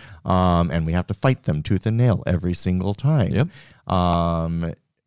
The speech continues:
Speaker 1: w-, what happens when all their small creators abandon ship?
Speaker 2: What happens when, oh, hypothetically, they do a Pride campaign,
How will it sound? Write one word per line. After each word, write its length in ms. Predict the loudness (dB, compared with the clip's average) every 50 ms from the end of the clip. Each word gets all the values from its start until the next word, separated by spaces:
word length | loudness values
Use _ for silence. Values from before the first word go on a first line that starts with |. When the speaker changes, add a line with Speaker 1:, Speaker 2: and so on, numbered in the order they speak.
| _ _ _ _ -18
Speaker 1:
w-, 200 | -14 -12 -12 -12 -12
what 240 | -6 -6 -4 -2 0
happens 460 | 0 0 0 0 0 -2 -2 -2 -2
when 100 | -2 -2 -2
all 220 | -2 -2 -2 0
their 160 | 0 0 -2 -2
small 300 | -2 -2 -2 -2 -2 -4
creators 600 | -2 0 2 2 4 4 4 4 2 2 0 -4 -4 -6
abandon 400 | -2 0 0 0 2 0 -2 -4
ship? 300 | -4 -2 -2 -2 -2 -4 _ _ _ _ _ _
Speaker 2:
What 220 | _ -2 0 0 2
happens 420 | 2 0 0 0 -2 -4 -4 -4
when, 380 | -2 -2 -2 0 -2 -4 -6 -8 -6
oh, 240 | -2 -2 0 0 0
hypothetically, 680 | -2 -2 -2 -2 -2 -2 -2 -2 -2 -2 -4 -4 -4 -2
they 160 | -2 -2 -2
do 220 | -2 -2 -2 -2
a 60 | -2 -2
Pride 340 | -4 -2 -2 -2 -2 -2
campaign, 580 | -2 -2 -2 -2 -4 -4 -6 -4 -4 -4 -6